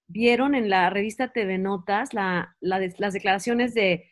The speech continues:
Roy Rosselló de Mo-, de Menudo, a, a raíz de esta serie que ya comentamos aquí, que a ver, yo no dije que fuera la mejor manufactura, dije que estaba entretenida, un mor-, estaba bien, pues,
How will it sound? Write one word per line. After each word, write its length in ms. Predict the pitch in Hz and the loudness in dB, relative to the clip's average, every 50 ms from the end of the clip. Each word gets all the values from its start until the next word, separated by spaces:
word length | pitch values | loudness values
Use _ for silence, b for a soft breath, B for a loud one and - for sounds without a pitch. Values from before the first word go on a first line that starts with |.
| _ _ _ _ _ _ _ _ - | _ _ _ _ _ _ _ _ -2
Roy 300 | 208 226 240 240 254 233 | 2 4 4 6 4 4
Rosselló 560 | 233 254 247 - 233 214 208 208 220 226 226 | 2 0 0 0 0 2 2 2 2 2 2
de 340 | 202 226 226 214 208 196 180 | 0 0 0 2 2 0 0
Mo-, 280 | 185 185 190 190 - - | 0 -2 -2 -4 -4 -2
de 300 | 180 196 185 185 180 180 | -2 0 2 2 2 2
Menudo, 460 | 180 196 214 202 208 214 208 214 226 254 | 2 0 0 0 0 0 2 2 4 4
a, 200 | 254 220 170 190 | 6 6 6 4
a 40 | |
raíz 380 | 196 196 214 208 220 240 247 233 | 4 4 6 6 6 6 4 2
de 60 | 262 | 0
esta 180 | 254 - 262 247 | 0 0 0 0
serie 240 | - 240 233 240 233 | 2 0 0 0 0
que 120 | - 208 | 0 0
ya 140 | 202 214 208 | 0 0 0
comentamos 540 | - 226 220 196 185 202 202 208 208 202 208 | 0 -2 -2 -2 -2 -2 -2 -2 -2 -4 -6
aquí, 280 | 190 175 - 208 226 b b b b b b _ _ _ _ _ | -8 -6 -6 -6 -6 b b b b b b _ _ _ _ _
que 60 | - 220 | 6 6
a 60 | 220 | 8
ver, 280 | 226 247 254 220 185 | 8 8 6 6 6
yo 140 | 190 240 262 | 4 4 4
no 100 | 277 302 | 4 4
dije 220 | 302 320 - 311 - | 2 0 0 0 -2
que 120 | 277 214 | -2 -4
fuera 240 | - 233 240 247 247 | 0 2 2 4 4
la 100 | 240 226 | 2 2
mejor 320 | 208 190 175 - 220 220 214 | 0 -2 -2 -2 -2 -2 0
manufactura, 640 | 233 233 226 175 - 185 170 - - 185 185 202 220 | 0 -2 -2 -4 -6 -8 -10 -8 -6 -4 -4 -2 -4
dije 160 | 214 170 214 - | -4 -6 -8 -10
que 60 | 180 | -4
estaba 380 | - - 202 214 233 247 254 214 | 0 2 4 6 6 4 4 4
entretenida, 880 | 208 180 196 208 180 - 185 175 180 185 190 196 196 214 226 226 214 | 0 -2 -2 -4 -2 0 0 2 2 2 2 0 0 0 0 0 0
un 160 | 190 190 190 | -2 -2 -2
mor-, 240 | 196 190 190 - - _ - - 90 - | -4 -4 -6 -8 -10 _ -14 -12 -12 -8
estaba 300 | 170 - 220 240 254 240 | -4 2 4 4 6 6
bien, 280 | 247 240 240 247 269 | 6 6 6 4 4
pues, 180 | 247 262 254 | 0 -4 -6